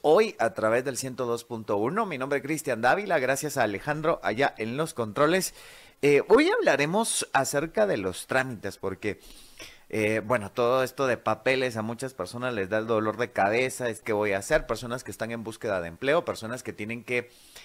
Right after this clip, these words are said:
eh, renovar contratos, eh, bueno, hay muchas situaciones, eh, de las cuales a veces desconocemos y lo mejor actualizarnos en base a ello, a todos los trámites, a todo el papeleo que tenemos que hacer,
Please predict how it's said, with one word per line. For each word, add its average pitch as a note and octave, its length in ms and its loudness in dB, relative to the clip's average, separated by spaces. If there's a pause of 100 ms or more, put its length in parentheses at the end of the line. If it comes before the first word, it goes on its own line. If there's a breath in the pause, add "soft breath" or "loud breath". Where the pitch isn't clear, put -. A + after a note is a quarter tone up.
(100)
eh, G#2 180 2
renovar A2+ 560 0
contratos, D#3+ 800 0 (180 loud breath)
eh, A2 160 0
bueno, C3+ 380 -2
hay G3+ 180 2
muchas G3+ 320 -6
situaciones, C3+ 840 -6
eh, G#2+ 200 -2
de G#2 160 -2
las G#2+ 200 -2
cuales B2+ 500 2 (320 loud breath)
a A#2 120 4
veces C3+ 320 0
desconocemos B2+ 1040 -4 (100)
y F#3+ 340 -8 (580)
lo B2+ 220 2
mejor B2 480 0
actualizarnos A#2+ 1000 -2 (420 loud breath)
en G2+ 200 -4
base A#2 480 0
a G#2 180 0
ello, G#2+ 300 -2
a F#2+ 120 -2
todos B2+ 240 -2
los G2+ 220 -4
trámites, B2 580 -2
a F2+ 60 -4
todo A#2 240 2
el B2+ 140 -2
papeleo G2+ 560 0
que G#2 100 -6
tenemos G2 420 -8
que A2 100 -2
hacer, A2+ 280 0